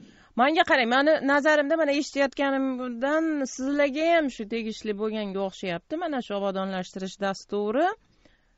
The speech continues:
Shunaqami? O'zingiz oilangizga ham bevosita tegishli bo'ldimi?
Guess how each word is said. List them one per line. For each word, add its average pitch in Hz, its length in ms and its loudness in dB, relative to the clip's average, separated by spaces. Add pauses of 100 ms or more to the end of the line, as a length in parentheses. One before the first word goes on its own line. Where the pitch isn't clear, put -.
Shunaqami? 285 480 -2 (460)
O'zingiz 254 300 0
oilangizga 262 580 2
ham 269 160 2
bevosita 254 400 -2
tegishli 254 360 -4
bo'ldimi? 269 400 -2